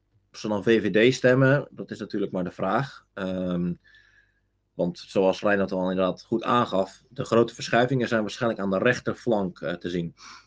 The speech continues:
Misschien dat we nog iets gaan zien van Volt bijvoorbeeld, die voor het eerst in de Provinciale Staten gaat komen. <clears throat> Maar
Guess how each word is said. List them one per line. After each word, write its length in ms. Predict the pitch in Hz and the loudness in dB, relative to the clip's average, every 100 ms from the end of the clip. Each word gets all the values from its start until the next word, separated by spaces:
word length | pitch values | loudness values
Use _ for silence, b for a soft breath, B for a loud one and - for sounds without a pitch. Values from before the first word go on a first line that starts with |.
| B | B
Misschien 340 | 110 - 139 | -4 4 6
dat 160 | 123 101 | 6 4
we 80 | 113 | -2
nog 160 | 104 | -2
iets 160 | 113 - | -2 -2
gaan 180 | 110 95 | -4 -2
zien 300 | 120 113 92 | 0 -2 -2
van 360 | 101 92 85 - | -4 -4 -6 -10
Volt 480 | - 113 135 135 | -2 4 4 4
bijvoorbeeld, 460 | - 110 123 135 131 | -4 -2 2 2 0
die 180 | 110 101 | -4 -2
voor 120 | 113 | -2
het 100 | 117 | -2
eerst 200 | 113 113 | -4 -6
in 60 | 110 | -10
de 60 | |
Provinciale 480 | - 107 101 107 101 | -8 -10 -6 -6 -6
Staten 320 | - 104 98 | -4 -6 -6
gaat 160 | 107 101 | -12 -8
komen. 360 | - 104 117 - b b b b - | -2 -2 -2 -10 b b b b 0
<clears throat> 400 | 139 147 135 110 | 4 6 6 4
Maar 380 | 110 110 110 | 2 4 2